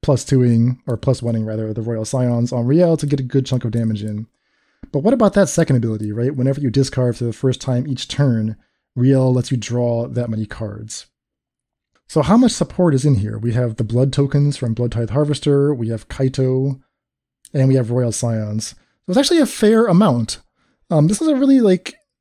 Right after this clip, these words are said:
interesting inclusion here, right? Like, I, I hope that this pans out for you, 'cause if Riel can, like, just pull her weight in a deck that is not a dedicated, you know, draw discard deck, or not even a dedicated Riel deck,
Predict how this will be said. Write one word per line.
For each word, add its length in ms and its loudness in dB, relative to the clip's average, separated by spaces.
interesting 500 2
inclusion 600 2
here, 340 -4
right? 180 -2
Like, 120 0
I, 240 0
I 0 -
hope 240 2
that 120 2
this 160 2
pans 320 2
out 160 2
for 200 -6
you, 120 -2
'cause 220 -2
if 240 0
Riel 400 4
can, 160 0
like, 260 0
just 260 -6
pull 240 2
her 140 4
weight 520 -2
in 460 2
a 80 -2
deck 200 0
that 100 -2
is 160 -2
not 160 2
a 60 2
dedicated, 800 0
you 60 -4
know, 140 -2
draw 180 -4
discard 420 -4
deck, 200 -6
or 60 0
not 120 4
even 160 2
a 60 -2
dedicated 400 0
Riel 280 0
deck, 380 -10